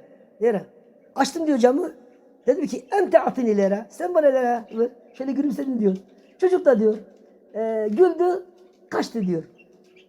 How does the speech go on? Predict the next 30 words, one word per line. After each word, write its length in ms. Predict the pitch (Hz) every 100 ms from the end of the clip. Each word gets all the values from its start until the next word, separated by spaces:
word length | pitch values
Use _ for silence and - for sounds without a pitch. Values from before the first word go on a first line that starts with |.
| _ _
Yanındaki 520 | 220 294 302 285 254 -
arkadaş 360 | 226 262 233
demiş 220 | 220 294
ki, 60 | 226
"Ya 80 | 233
hocam 260 | 254 285
niye 200 | 214 339
böyle 160 | 370 349
yaptın? 320 | 226 180 214
Niye 160 | 277 311
vermedin?" 440 | 247 226 214 269 - - - _ _ -
Dedim 240 | 208 392
ki, 240 | 202 185 - _ _ _ _ _ -
"Onu 260 | 190 254
alıştırmamak 680 | 269 190 - 262 185 151 -
için. 220 | - - - _ _ _ _ _ _ _ _
Yoksa 300 | 254 220 208
birilerinin 320 | 220 214 208
ne 80 | 226
kıymeti 360 | 226 214 185 185
var? 120 | 196
Onu 160 | 220 233
alıştırmamak 560 | 185 208 247 220 180 170
için. 140 | 156
Ona 240 | 208 226
ders 180 | 294 208
vermek 280 | 226 185 190
istedim." 320 | - - - - _ _ _ _ _ _ _ _ _ 170
Diğer 300 | 302 339 -
tarafta 580 | 320 233 311 247 185